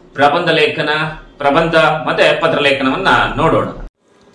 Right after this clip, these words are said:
ಈಗ ಪ್ರಥಮ ಪಿ ಯು ಸಿಯಲ್ಲಿ ಮತ್ತು second ಪಿ ಯು ಸಿ ಮಿಡ್ ಟರ್ಮ್ ಮತ್ತೆ ಆನ್ಯುವಲ್ exam ನಲ್ಲಿ ಕೇಳಲಾಗುವಂತಹ ಪ್ರಬಂಧಗಳನ್ನ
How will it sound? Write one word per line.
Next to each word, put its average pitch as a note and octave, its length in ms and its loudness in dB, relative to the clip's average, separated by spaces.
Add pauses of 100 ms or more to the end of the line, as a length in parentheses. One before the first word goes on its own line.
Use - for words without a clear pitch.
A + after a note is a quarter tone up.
(1300)
ಈಗ F#3+ 220 4
ಪ್ರಥಮ C#3 560 2
ಪಿ C#3 140 -4
ಯು G2+ 140 0
ಸಿಯಲ್ಲಿ G2 480 -4
ಮತ್ತು A#2+ 380 -6
second G2+ 360 -2
ಪಿ F#2 60 -4
ಯು F2+ 80 0
ಸಿ C#3 140 0
ಮಿಡ್ A2+ 180 2
ಟರ್ಮ್ D#3 160 4
ಮತ್ತೆ G#2+ 160 4
ಆನ್ಯುವಲ್ F#2 240 4
exam F2 260 0
ನಲ್ಲಿ E2+ 140 0
ಕೇಳಲಾಗುವಂತಹ E2 760 2
ಪ್ರಬಂಧಗಳನ್ನ A2+ 1080 0